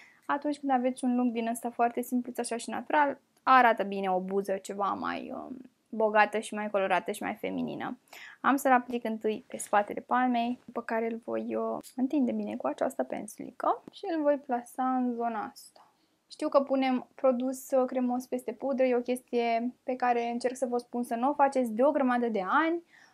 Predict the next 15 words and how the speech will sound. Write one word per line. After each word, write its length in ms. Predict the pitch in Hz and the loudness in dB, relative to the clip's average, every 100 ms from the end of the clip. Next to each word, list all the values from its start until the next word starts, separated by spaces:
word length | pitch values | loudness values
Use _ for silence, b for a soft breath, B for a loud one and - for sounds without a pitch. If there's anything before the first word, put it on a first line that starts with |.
| b | b
uh, 520 | - 247 254 247 247 254 | -2 0 2 2 0 0
pentru 280 | - 311 302 | 2 4 4
că 100 | 277 | 0
este 160 | 262 262 | 0 -2
foarte, 460 | - 294 285 277 | 4 8 8 6
foarte 360 | 262 247 247 247 | 2 4 4 2
ușor 500 | 226 - 254 240 240 | 0 -2 2 2 2
să 400 | - - 226 220 | -2 0 2 2
stricați 560 | 220 208 202 185 190 - | 0 -6 -2 -2 -2 -6
tot 200 | 185 190 | -8 -4
ce 80 | 208 | -2
ați 160 | 208 | -4
construit 420 | - 214 - 208 - | -6 -10 -8 -10 -6
pe 60 | |
aici. 460 | - 277 320 - | -2 0 0 -2